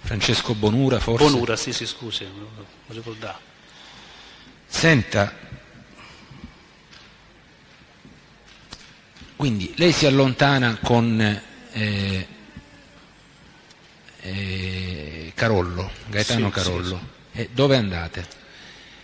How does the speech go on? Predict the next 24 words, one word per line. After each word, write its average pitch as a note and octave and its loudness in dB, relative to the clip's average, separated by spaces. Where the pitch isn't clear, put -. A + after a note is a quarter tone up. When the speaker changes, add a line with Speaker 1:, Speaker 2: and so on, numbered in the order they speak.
Speaker 2:
Io E3 6
mi C3+ -2
faccio D3+ -2
lasciare C3 2
da B2+ 0
lui, F3 -2
eh, B2+ -2
vicino, C3+ 2
prima E3 2
del, C3+ 2
della B2+ -2
piazza, C3+ 0
pi-, D3 -2
eh, A#2+ -2
piazza C3+ -2
Don C3+ 2
Bosco, B2 -2
c'erano D3 0
dei, C3+ -2
dei C3 0
negozi C3+ -2
di B2+ 0
abbigliamento A#2+ -2
là. A2 -4